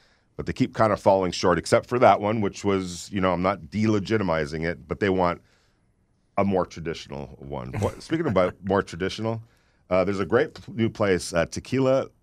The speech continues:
Speaker 1: Lil, L-, Tequila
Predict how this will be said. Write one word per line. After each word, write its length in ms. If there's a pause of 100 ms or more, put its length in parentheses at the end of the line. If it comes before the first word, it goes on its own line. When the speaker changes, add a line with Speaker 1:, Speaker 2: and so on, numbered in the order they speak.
(360)
Speaker 1:
Lil, 380 (420)
L-, 160 (400)
Tequila 720